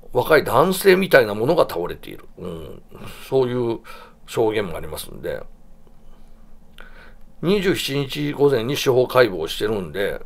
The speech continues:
まあ、結果が出ると思いますね。うん。うん。で、後の話だと、司法解剖の結果、これ出てますね。心話外傷性ショックということが分かってる。うん。えー、二十歳の大学生。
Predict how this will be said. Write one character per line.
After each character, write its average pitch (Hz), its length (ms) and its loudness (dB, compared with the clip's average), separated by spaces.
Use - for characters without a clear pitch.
ま - 120 -2
あ、 101 40 -4
結 120 200 -2
果 127 100 -4
が 127 100 6
出 123 100 4
る 104 120 -2
と 85 60 -10
思 82 120 -8
い 87 40 -8
ま 92 80 -6
す 92 120 -10
ね。 117 200 -6
う - 20 -18
ん。 - 400 -16
う - 20 -6
ん。 131 80 -8
で、 165 340 6
後 175 320 2
の 143 280 2
話 120 360 -4
だ 101 100 0
と、 - 420 0
司 - 240 -4
法 180 240 6
解 170 200 6
剖 110 140 -2
の 131 100 -2
結 - 200 -6
果、 - 120 -8
こ 113 100 -4
れ 104 80 -2
出 127 120 -6
て - 80 -8
ま - 100 -8
す - 120 -8
ね。 120 80 -4
心 180 260 0
話 185 80 2
外 156 180 6
傷 165 180 0
性 165 120 4
シ - 140 -2
ョ - 60 4
ッ - 280 -8
ク - 20 -10
と - 140 -6
い 95 60 -4
う - 20 -6
こ - 120 -6
と - 80 -6
が 65 100 -2
分 64 180 -4
か - 80 2
っ - 100 -8
て - 160 -12
る。 98 280 -4
う 104 60 -8
ん。 92 320 -10
え 87 400 -6
ー、 - 40 -18
二 139 160 -2
十 160 120 2
歳 87 320 -2
の 71 100 -10
大 110 240 6
学 104 200 0
生。 - 340 -8